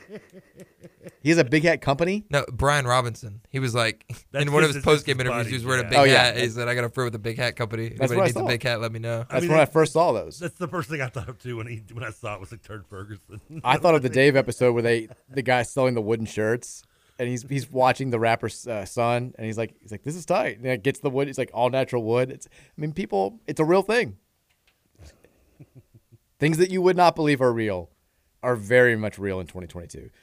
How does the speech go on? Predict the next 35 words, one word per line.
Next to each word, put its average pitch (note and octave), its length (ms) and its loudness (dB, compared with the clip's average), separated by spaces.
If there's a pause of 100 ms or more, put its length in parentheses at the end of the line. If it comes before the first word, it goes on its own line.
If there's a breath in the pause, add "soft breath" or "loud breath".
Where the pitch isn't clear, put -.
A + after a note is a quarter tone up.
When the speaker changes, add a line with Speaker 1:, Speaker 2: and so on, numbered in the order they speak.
(280 soft breath)
Speaker 2:
Now, C3 200 2
have C#3 180 2
you E3 100 -4
seen A3+ 300 -4
this G3+ 220 2
news, C#3 640 0 (260)
T C3 160 0
K? A#2+ 260 4
This A2+ 160 -4
is, B2+ 160 -6 (1500 soft breath)
I C#3 60 0
don't D#3 60 4
know E3+ 60 4
how F3+ 60 6
to D#3+ 80 6
break C3 260 4
it G2+ 60 -10
to G#2 80 -8
you G#2 100 -4
'cause A2 80 -6
I'm A#2 100 0
just B2+ 140 -6
assuming A2+ 720 -2 (640)
that A2+ 460 2 (640)
you're C3+ 120 -2
not B2+ 180 4
going A2+ 180 -2
to G#2+ 60 -2
like G2 220 0
this, F#2+ 180 -10
but A#2 220 -6
Hooters E3+ 400 2
is B2 120 -4
shutting A2 280 -4
down, D2+ 220 -18